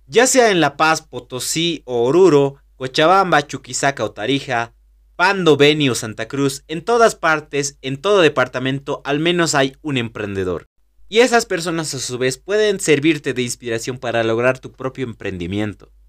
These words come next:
A su vez también nos podría llegar la otra cara de la moneda, la cual es el comercio informal. Y la pregunta sería la siguiente, ¿a qué se le llama comercio informal?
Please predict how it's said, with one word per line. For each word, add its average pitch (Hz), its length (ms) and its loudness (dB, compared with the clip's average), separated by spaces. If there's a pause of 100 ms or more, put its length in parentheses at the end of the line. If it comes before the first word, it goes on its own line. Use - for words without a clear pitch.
(200)
A 208 100 -2
su 254 140 0
vez 247 180 4
también 240 240 2
nos 247 100 -2
podría 220 320 4
llegar 175 300 4
la 165 100 6
otra 170 220 2
cara 160 240 2
de 135 100 4
la 120 120 4
moneda, 127 420 4
la 95 140 -2
cual 131 200 -2
es 127 120 -2
el 113 120 -8
comercio 113 440 -8
informal. 95 580 -4 (260)
Y 254 100 -4
la 277 120 4
pregunta 208 540 4
sería 185 320 4
la 170 80 4
siguiente, 107 580 -6 (140)
¿a 131 120 -10
qué 220 140 2
se 214 160 2
le 156 100 4
llama 139 460 2
comercio 139 500 -4
informal? 95 600 -8